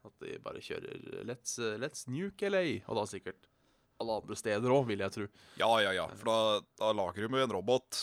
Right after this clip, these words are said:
Speaker 2: som, eh, er jævlig flink på sånn, eh, sånn, eh, radiostyring av noe slag, og så bare, "Ja, der ja,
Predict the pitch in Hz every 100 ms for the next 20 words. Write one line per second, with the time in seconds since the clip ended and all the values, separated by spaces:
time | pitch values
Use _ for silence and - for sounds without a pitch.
0 | - - - 117 107 98 98 101 98 -
1 | 90 95 85 76 90 90 90 90 - 104
2 | 92 87 92 82 92 92 80 82 82 80
3 | 80 78 78 85 90 - - - - -
4 | - 107 82 82 80 82 80 80 80 -
5 | - - 92 85 107 - 110 120 117 110
6 | 135 131 107 104 92 90 123 170 - -
7 | 101 135 180